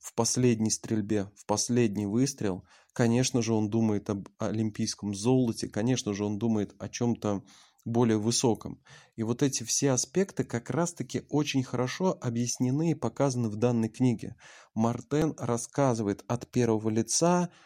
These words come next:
то, как и где он провёл детство, то, как и где он тренировался, с кем он жил, как он жил. То есть вот такие мельчайшие подробности, если вам интересно, то действительно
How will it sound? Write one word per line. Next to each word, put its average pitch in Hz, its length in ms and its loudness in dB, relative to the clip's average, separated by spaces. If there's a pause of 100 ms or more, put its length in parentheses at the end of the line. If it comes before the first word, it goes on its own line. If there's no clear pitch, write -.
(200)
то, 139 160 4
как - 480 -4
и 123 80 0
где 120 260 0
он 110 180 2
провёл 127 360 4
детство, 110 760 0 (400)
то, 143 200 2
как 139 480 -2
и 123 80 -4
где 120 220 0
он 127 160 0
тренировался, 123 1120 0 (260)
с - 180 -4
кем 143 340 4
он 120 140 4
жил, 104 360 -2
как 143 460 0
он 117 180 0
жил. 104 400 -2 (260)
То 113 60 -6
есть - 140 -4
вот 131 180 -4
такие 147 320 2
мельчайшие 135 760 4
подробности, 147 600 -2
если 131 320 0
вам 131 260 4
интересно, 151 480 0
то 123 120 -4
действительно 127 720 -2